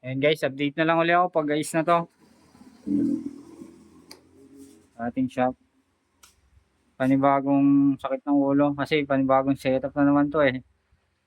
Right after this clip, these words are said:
Okay, yun guys. Yun, nakita nyo, agad na agad pa ako.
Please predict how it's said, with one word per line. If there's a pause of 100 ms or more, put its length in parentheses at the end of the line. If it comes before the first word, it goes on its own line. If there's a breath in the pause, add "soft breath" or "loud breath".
(3750)
Okay,
yun
guys.
Yun,
nakita
nyo,
agad
na
agad
pa
ako.